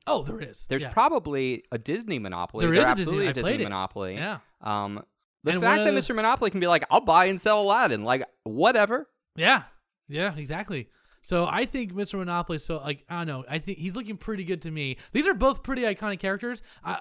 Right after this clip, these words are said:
Speaker 1: um, but I, I'm, I'm, I feel like the reach on Monop-, Mister Monopoly is bigger.
Speaker 2: Well, okay, here's the question. Who,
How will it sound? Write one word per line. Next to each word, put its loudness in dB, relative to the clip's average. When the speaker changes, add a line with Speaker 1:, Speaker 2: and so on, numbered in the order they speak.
Speaker 1:
um, -8
but -6
I, 0
I'm, -6
I'm, -4
I -2
feel -4
like 4
the -2
reach -4
on -6
Monop-, -6
Mister -6
Monopoly -6
is -6
bigger. -8
Speaker 2:
Well, -2
okay, 2
here's -4
the -6
question. -4
Who, 4